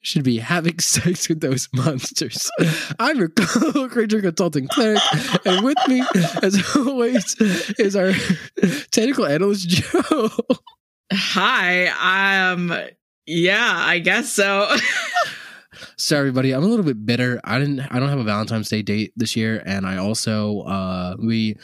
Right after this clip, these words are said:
Speaker 1: we're not gonna talk, we didn't get, we're unable to talk about love on the show, and it kind of just, like, killed all the joy I have, you know?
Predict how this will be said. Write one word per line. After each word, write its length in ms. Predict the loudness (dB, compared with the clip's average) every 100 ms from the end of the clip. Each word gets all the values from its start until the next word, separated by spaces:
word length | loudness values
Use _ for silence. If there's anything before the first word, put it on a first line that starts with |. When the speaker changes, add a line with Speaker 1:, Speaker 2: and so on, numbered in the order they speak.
| -18 -2
Speaker 1:
we're 80 | 0
not 60 |
gonna 80 | 0
talk, 180 | 0 0
we 100 | 2
didn't 140 | 2
get, 220 | 0 -2 -2
we're 180 | -2 0
unable 300 | -2 -2 -4
to 100 | -2
talk 140 | -2
about 180 | -2 -4
love 340 | -2 -2 -4 -4
on 100 | -4
the 60 |
show, 320 | -2 -2 -2 -2
and 80 |
it 80 | -4
kind 160 | -4 -4
of 60 |
just, 180 | -4 -6
like, 260 | -6 -6 -12 _ _ _ -2
killed 180 | 0 0
all 60 |
the 80 | 0
joy 320 | -2 -2 -2
I 40 | -6
have, 300 | -10 -12 -18 _
you 100 | -4
know? 180 | -4